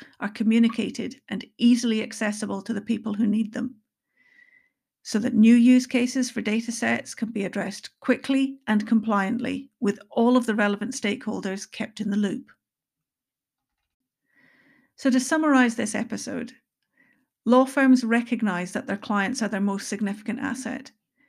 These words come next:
but can benefit from data governance to help them leverage that asset using data.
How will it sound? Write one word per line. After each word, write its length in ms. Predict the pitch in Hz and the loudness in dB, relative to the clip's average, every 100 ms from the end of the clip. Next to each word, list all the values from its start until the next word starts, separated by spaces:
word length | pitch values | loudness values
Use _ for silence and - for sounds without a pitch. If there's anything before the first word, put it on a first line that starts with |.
| _ _ _ | _ _ _
but 400 | - 226 - - | 0 0 -2 -18
can 180 | - 226 | 0 2
benefit 480 | 208 202 214 247 - | 4 2 2 -2 -4
from 160 | 226 208 | 0 0
data 260 | 202 208 | 0 -4
governance 560 | - 233 240 196 185 - | -2 -2 -2 -4 -6 -8
to 80 | 214 | -6
help 260 | 220 208 | -4 -4
them 140 | 220 208 | 0 0
leverage 500 | 202 220 220 196 - | 2 0 0 -6 -6
that 180 | 185 - | -8 -4
asset 480 | 185 196 196 196 | -6 -4 -6 -6
using 380 | - 220 214 202 | -6 -6 -4 -4
data. 460 | 202 190 202 - | -2 -4 -6 -10